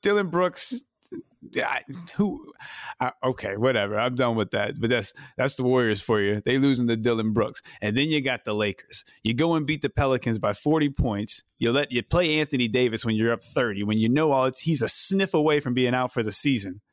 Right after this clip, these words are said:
So then the, you, you sit him for the Rockets and we lose that game. And then Anthony Davis decides, "You know what? I'm back, baby." Files,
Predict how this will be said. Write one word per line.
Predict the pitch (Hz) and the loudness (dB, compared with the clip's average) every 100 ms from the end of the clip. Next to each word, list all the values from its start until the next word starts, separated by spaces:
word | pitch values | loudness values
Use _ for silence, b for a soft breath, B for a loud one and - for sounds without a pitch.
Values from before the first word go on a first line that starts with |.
| _ _ - | _ _ -4
So | - 135 | -2 0
then | 170 | 0
the, | 147 135 | 0 0
you, | 135 143 | 0 0
you | 123 | 0
sit | - - 240 | 0 2 2
him | 247 | 0
for | 196 | 0
the | 180 | 2
Rockets | 165 143 - 143 | 2 0 -2 -2
and | 127 | 2
we | 127 | 2
lose | 127 160 170 | 4 4 4
that | 139 135 | 2 2
game. | 110 113 98 117 123 _ b b b - | 0 -4 -4 -4 -6 _ b b b -2
And | 135 | 0
then | 156 196 170 165 b b b - | 2 0 0 -4 b b b -4
Anthony | 175 202 180 | -2 0 -2
Davis | 151 170 165 - | 0 0 0 -2
decides, | 135 135 127 | 0 2 2
"You | 151 | 2
know | 147 | 2
what? | 123 | 2
I'm | 107 - | -2 -4
back, | 151 135 123 120 | -2 0 -2 0
baby." | 113 110 113 117 b b b - | 0 2 0 -2 b b b -10
Files, | - 135 - 175 190 185 | -4 -2 0 2 2 0